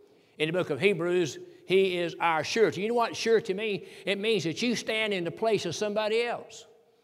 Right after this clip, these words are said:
That means you're willing to take on the debt of somebody else. That means you willing to sign your name to the dotted line. And you're saying, "If something happens and he can't pay it, I'll stand in his place, I'll pay it for him."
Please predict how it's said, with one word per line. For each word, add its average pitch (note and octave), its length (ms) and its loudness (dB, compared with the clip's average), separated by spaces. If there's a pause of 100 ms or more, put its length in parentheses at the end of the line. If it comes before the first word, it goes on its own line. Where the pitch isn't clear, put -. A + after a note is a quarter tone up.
(500)
That G3 120 4
means G3+ 240 4
you're A#3+ 120 2
willing G#3+ 280 6
to - 40 -10
take G#3 220 0
on G#3+ 140 2
the F#3 80 -2
debt G#3+ 260 -2
of E3+ 80 -4
somebody A3+ 540 2
else. A3+ 420 -6 (680)
That G#3+ 120 2
means G#3+ 240 4
you A#3+ 100 4
willing A3+ 160 8
to F3 80 2
sign A3 380 2
your A#3 180 4
name A#3 320 0
to G3 120 0
the F#3 100 0
dotted A3+ 400 4
line. F3 460 0 (180)
And F3 160 2
you're A3 180 6
saying, G#3 420 2 (140)
"If E3 140 2
something G3 360 2
happens G3+ 420 2
and F3+ 100 0
he A#3 140 0
can't G#3+ 340 0
pay A3+ 240 4
it, - 240 -6
I'll A3 240 4
stand A3 320 2
in G3+ 100 0
his G3 120 -2
place, A3+ 360 4
I'll A3 240 6
pay A#3 240 0
it G#3 120 -4
for A3+ 280 2
him." D#3+ 220 -4